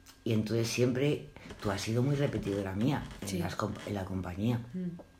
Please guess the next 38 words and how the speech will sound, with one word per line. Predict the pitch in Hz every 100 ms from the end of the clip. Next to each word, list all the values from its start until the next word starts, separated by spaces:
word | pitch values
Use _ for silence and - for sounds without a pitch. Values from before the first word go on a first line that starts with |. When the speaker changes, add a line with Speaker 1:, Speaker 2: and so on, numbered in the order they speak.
| - - - - - - - - -
Speaker 1:
Y, | 117 113 113 117 117 - - - - -
y | 120 117 107 92 - - - -
todo | 135 127
lo, | 131 131 131
lo | 156 139 131 131
que | - 135
yo | 135
he | 131
dado | 131 131 143
lo | 135
has | 123
captado | - 135 117 139 151 160
a | 139
la | 123 113
de | 110 110
una. | 185 131 78 -
No | 123 120
has | 120
Speaker 2:
Mm. | 120
Speaker 1:
tardado | 131 135 143 165 165
ni | 131 123
cinco | - 147 147 151
segundos, | 147 135 160 110
porque | 107 110 117
tu | 120
condición, | 120 117 107 - 127 131 - - - - - - - - -
no | 127
solo | 123 143
física, | 120 131 131 101
sino | 101 104 101
mental, | 95 92 92 117 127
psicológica, | - 143 131 143 147 135 151 - - - - - - -
tiene | - 123
una | 131 117
adaptación | 117 123 - 135
así | 123 135
de | 123 101
directa. | 98 120 127 107